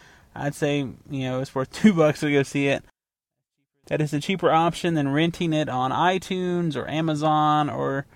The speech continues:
whatnot. And so I'd say check it out or put it in your queue if you're a Netflixer.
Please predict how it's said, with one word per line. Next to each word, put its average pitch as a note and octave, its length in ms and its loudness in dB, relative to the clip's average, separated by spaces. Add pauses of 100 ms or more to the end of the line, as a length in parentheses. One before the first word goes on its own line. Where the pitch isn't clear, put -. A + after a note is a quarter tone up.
(440)
whatnot. C#3+ 680 -2
And C#3 320 -4
so C#3 440 2 (280)
I'd F#3 140 -10
say B3+ 100 -4
check A3+ 200 -6
it A3+ 80 -4
out A#3+ 220 0 (640)
or C3+ 160 -6
put E3 180 -8
it E3+ 80 -4
in F3 120 -2
your D#3 100 -4
queue E3+ 640 -2
if - 100 -16
you're C#3+ 120 -2
a - 20 0
Netflixer. C3 680 -4